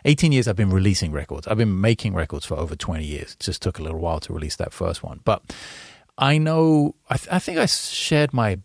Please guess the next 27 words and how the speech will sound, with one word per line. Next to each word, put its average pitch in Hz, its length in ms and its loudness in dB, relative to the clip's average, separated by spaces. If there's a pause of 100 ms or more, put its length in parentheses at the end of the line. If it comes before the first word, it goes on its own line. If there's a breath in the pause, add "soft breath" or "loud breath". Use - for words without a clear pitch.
Bandcamp, 98 760 -2
lifetime 95 640 -4
Bandcamp 85 640 -8
sales. - 720 -8 (580 loud breath)
And 123 160 4
when 127 140 6
you 127 80 4
look 135 320 4
at - 80 -2 (120)
twelve 123 440 6
albums, 78 640 0
for 90 160 -6
instance, - 520 -8 (520)
and 113 340 0 (140)
some - 260 0
have - 160 2
cost - 280 -2 (180)
a 214 80 -2
little 220 300 0
less, 170 200 0
some 175 160 0
have 180 100 -4
cost - 260 -4
a - 100 -6
little 143 240 2
more, 107 380 2 (400 loud breath)
but, - 200 -4